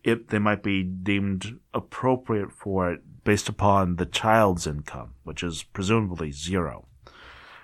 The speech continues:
Um, of course, for that, your best bet is still to go through the regional center for that. They can help do a lot of the paperwork, help set the,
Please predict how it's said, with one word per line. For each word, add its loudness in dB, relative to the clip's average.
Um, -4
of -2
course, 2
for -8
that, 2
your 0
best 2
bet 4
is 2
still 4
to 6
go 4
through -4
the 0
regional 2
center 2
for 2
that. 4
They 0
can -4
help 0
do 0
a 2
lot 2
of -4
the 2
paperwork, 0
help -4
set -4
the, 0